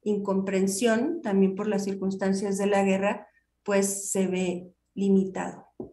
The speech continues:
Y esto era lo que yo tenía para compartirles. Bueno, aquí hay otras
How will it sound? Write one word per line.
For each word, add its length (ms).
Y 380
esto 400
era 260
lo 160
que 160
yo 180
tenía 380
para 340
compartirles. 1040
Bueno, 160
aquí 160
hay 140
otras 400